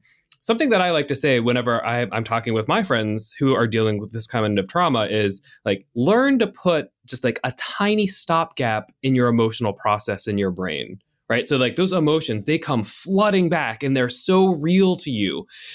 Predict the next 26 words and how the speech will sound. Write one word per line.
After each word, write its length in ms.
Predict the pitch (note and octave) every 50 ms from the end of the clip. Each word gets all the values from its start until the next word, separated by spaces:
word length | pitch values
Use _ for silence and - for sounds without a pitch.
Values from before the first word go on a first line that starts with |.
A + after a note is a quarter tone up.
| - -
And 320 | C3+ C3 C3 B2 A#2 - -
you 200 | - D#3 A3 A#3
are 100 | A3+ F#3+
certain 440 | D#3 - - - - B3 - - D#3+ D3+
that 140 | D3 D3
this 140 | - B2+ - -
other 200 | C#3 C#3+ E3 E3
person's 380 | - D#3 D3+ D3+ - D3 B2+ -
going 180 | B2+ B2 A#2+
to 60 | A#2+
hurt 220 | A#2+ - E3 E3+ -
or 100 | C#3 B2+
harm 320 | A#2+ - C#3+ C#3 D3 D3 C#3
you 140 | B2 A#2+
in 80 | A#2+ A#2
the 80 | A2+ A2
same 240 | - C#3 B2+ A#2+
way. 260 | A#2+ C3 B2 A2 G#2+ -
And 120 | B2+ C3
you're 100 | D#3+ F3+
trying 260 | - - A3 C4 C#4 B3
to 60 | A#3
defend 400 | G#3 A#3+ A#3+ - A3 B3+ C#4 F#3+
yourself, 460 | C3+ G#2+ - - - - - - -
right? 160 | - D3+ E3+ D3+
Like, 220 | D3+ C3+ -